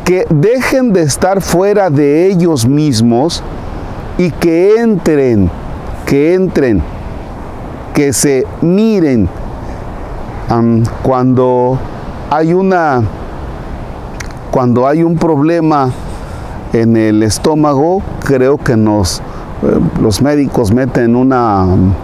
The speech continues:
manguerita con, con una cámara y, y empiezan a estudiar y te dicen: "Ah, pues usted tiene este defecto, usted tiene esto",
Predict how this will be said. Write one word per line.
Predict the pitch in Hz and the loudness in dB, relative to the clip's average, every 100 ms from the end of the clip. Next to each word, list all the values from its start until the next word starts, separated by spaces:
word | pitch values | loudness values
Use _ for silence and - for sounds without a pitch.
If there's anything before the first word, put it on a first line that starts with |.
| - | 0
manguerita | 110 113 104 110 110 135 - - 123 | 0 2 2 2 2 2 0 0 0
con, | 104 - 98 98 92 - - - - - | 0 0 2 2 0 -2 -8 -8 -8 -2
con | 110 113 | 0 2
una | 123 127 - | 2 0 -2
cámara | - 120 131 127 127 123 120 120 117 113 107 | -2 0 2 2 2 2 0 2 2 2 2
y, | 101 95 98 - - - | 4 2 0 -8 -12 -4
y | 113 | 0
empiezan | 110 101 123 127 - 123 | 2 2 2 2 2 2
a | 110 | 2
estudiar | 92 117 101 113 117 123 | 2 2 2 4 2 2
y | 120 | 2
te | 113 | 2
dicen: | 107 104 113 113 | 2 2 2 2
"Ah, | 135 139 143 | 0 0 0
pues | - 117 | 0 0
usted | 107 110 110 | 2 0 0
tiene | 131 117 | 2 2
este | 120 - 113 | 0 0 0
defecto, | 110 - 104 95 - | 0 2 0 0 0
usted | 104 92 104 | 0 2 0
tiene | 120 110 104 | 2 2 2
esto", | 101 - 104 | 2 0 -2